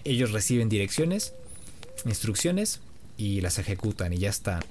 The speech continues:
Aquí, aquí quizás los implicados sean otros. Y de cualquier forma, ¿no? Si tú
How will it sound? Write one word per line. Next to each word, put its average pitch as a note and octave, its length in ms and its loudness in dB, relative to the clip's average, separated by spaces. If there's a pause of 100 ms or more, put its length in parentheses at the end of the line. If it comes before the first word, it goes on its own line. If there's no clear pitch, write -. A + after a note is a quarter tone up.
(520)
Aquí, A2+ 580 2
aquí - 340 -4
quizás B2 320 2
los A#2 160 0
implicados G#2+ 480 0
sean A2+ 200 2
otros. - 460 -2 (120)
Y D3 80 2
de A#2 140 4
cualquier D3 320 4
forma, C3 320 4
¿no? A#2 180 2
Si A#2 200 0
tú C3+ 300 4